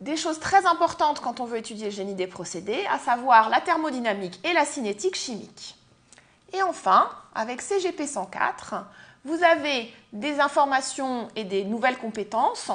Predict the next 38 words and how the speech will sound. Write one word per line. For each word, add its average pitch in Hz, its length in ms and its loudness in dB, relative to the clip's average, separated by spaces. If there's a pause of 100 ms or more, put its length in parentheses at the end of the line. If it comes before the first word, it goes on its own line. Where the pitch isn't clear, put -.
sur 320 460 -4
le 302 120 0
contrôle 339 440 -2
commande 196 500 0
et 320 80 -2
l'optimisation 311 680 0
des 330 120 -4
procédés, 254 500 -8 (640)
que - 80 -12
vous 302 200 0
allez 330 180 10
également 302 420 6
retrouver 269 540 -2 (160)
au 330 80 -4
niveau 311 280 -2
des 285 140 -4
travaux 240 320 2
pratiques 247 420 0
C 311 180 -4
G 262 120 -6
P 269 140 -6
cent 226 180 -4
dix 233 280 -6
que 330 100 -8
vous 269 200 -6
avez 262 220 -4
ici. - 480 -10 (2000)
Comme 427 220 4
la 427 160 6
plupart 403 340 8
de 339 140 2
nos 311 80 4
formations, 311 640 2 (120)
nos 302 100 -4
unités 349 420 -2
d'enseignement 302 640 -2
sont 359 340 -2 (120)
indépendantes, 302 680 2